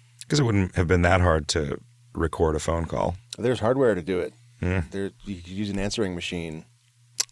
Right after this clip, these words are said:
Speaker 1: There you go. Wonder if anybody had the foresight to call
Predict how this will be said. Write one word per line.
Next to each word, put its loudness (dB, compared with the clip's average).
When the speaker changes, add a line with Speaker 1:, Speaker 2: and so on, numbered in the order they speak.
Speaker 1:
There -6
you -6
go. 0
Wonder 4
if 2
anybody 4
had 4
the 4
foresight 4
to 0
call 6